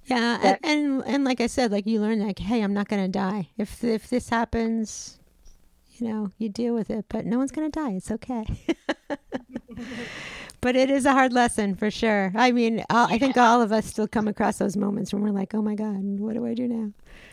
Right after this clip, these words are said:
Speaker 2: <laughs>
Speaker 1: Um, but, but yeah. Um, can you just share a little bit more about your, your songwriting process for the album? Did you, did you know which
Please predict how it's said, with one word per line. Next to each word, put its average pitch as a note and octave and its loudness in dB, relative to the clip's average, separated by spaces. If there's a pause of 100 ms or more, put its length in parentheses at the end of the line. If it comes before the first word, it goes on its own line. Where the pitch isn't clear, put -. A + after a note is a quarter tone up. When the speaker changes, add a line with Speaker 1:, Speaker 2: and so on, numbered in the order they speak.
(380)
Speaker 2:
<laughs> G#3 4
Speaker 1:
Um, G3 0 (240)
but, G3 -6 (200)
but G#3 0
yeah. G#3 -2 (360)
Um, C4 4 (1000)
can E4 0
you G#4 0
just A#4 -2
share C4 2
a A#3+ 2
little A#3 0
bit A3 0
more G3+ 0
about A3 0
your, G3 0
your G3 -2
songwriting G#3 0
process C#4 0
for C4+ -2
the C4 -2 (140)
album? C4+ 0
Did A#3+ -2
you, B3+ 2 (1000)
did B3+ 0
you B3+ 4
know A3 4
which B3+ 2